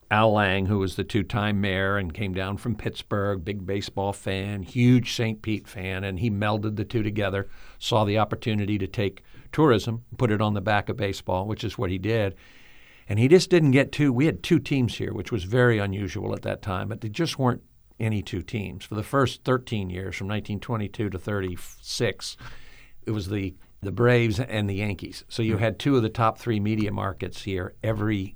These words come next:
Speaker 1: year for a quarter of the year, all reporting, uh, about what was going on down here and the virtues of the area. And I, I, I read where at some point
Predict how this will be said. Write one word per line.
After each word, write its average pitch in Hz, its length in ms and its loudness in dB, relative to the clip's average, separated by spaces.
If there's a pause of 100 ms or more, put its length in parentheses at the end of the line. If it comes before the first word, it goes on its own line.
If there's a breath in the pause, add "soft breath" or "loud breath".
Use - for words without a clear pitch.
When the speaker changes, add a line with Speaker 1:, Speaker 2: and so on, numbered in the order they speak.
(160)
Speaker 1:
year 110 400 0
for 95 220 -8
a 87 40 -6
quarter 101 420 0
of 92 100 -8
the 104 80 -6
year, 104 420 0 (600 loud breath)
all 127 240 6
reporting, 110 640 4 (460 soft breath)
uh, 98 360 -2
about 101 380 2
what 120 160 2
was 104 140 -4
going 110 260 0
on 107 180 0
down 107 220 0
here 104 180 2
and 101 100 0
the 95 40 -4
virtues 107 480 0
of 101 80 -2
the 107 180 2
area. 117 360 6
And 110 80 2
I, 120 200 4
I, 127 40 6 (120)
I 123 60 4
read 120 380 4 (760)
where 123 180 6
at 117 120 4
some 135 240 2
point 113 360 2